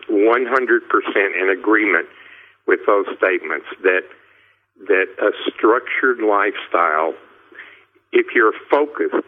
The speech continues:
if, if winning, lifting the most weights, if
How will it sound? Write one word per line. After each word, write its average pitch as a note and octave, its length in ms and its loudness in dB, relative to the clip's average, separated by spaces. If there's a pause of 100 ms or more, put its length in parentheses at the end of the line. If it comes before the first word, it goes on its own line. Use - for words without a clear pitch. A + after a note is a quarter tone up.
if, - 240 -4
if - 220 0
winning, B2 640 2
lifting A#2 340 0
the A2 60 2
most A2 360 0
weights, F#2 460 0 (1120)
if G3+ 180 2